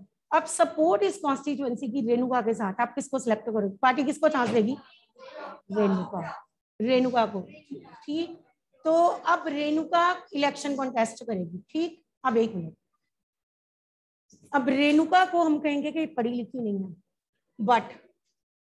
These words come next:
ये तो बहुत टफ competition face किया, नित्या से ज्यादा टफ competition रेणुका ने face किया। क्यों? नित्या ने तो एक study की, अपनी degree ली, इसके examiner limited थे, ठीक। रेणुका के तो एग्जामिनर lakhs of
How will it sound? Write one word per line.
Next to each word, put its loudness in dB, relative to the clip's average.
ये 2
तो 2
बहुत 0
टफ -4
competition -2
face -2
किया, 2
नित्या 0
से -4
ज्यादा 0
टफ -2
competition -6
रेणुका 0
ने 0
face -2
किया। 0
क्यों? -2
नित्या 4
ने 4
तो 2
एक -2
study 4
की, -2
अपनी 0
degree -4
ली, -10
इसके -8
examiner 0
limited -2
थे, -6
ठीक। -16
रेणुका 2
के -4
तो 2
एग्जामिनर 0
lakhs -4
of -8